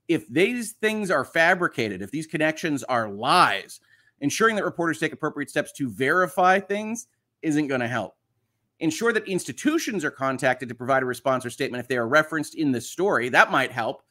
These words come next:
That might help curtail, "Well, this person doesn't work for us, isn't affiliated with us, and can't speak for us." That, that could be a part of the process, certainly.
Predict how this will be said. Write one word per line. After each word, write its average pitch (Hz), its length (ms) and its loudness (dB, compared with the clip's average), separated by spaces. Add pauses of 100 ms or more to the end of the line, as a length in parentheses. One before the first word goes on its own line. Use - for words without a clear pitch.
(360)
That 196 200 8
might 170 320 2
help 151 380 0
curtail, 139 640 0 (180)
"Well, 143 140 4
this 175 140 2
person 165 360 0
doesn't 143 320 0
work 185 220 2
for 131 240 2
us, 135 260 0 (220)
isn't 151 300 0
affiliated 160 420 -2
with 135 120 -2
us, 131 240 -4
and 120 160 -6
can't 139 260 -6
speak - 300 -8
for 113 220 -4
us." 143 220 -4
That, - 240 -4
that 139 160 -6
could 160 100 -8
be 131 140 -4
a - 40 -4
part - 360 -6
of 107 100 -8
the 101 80 -16
process, 104 480 -8
certainly. 101 480 -10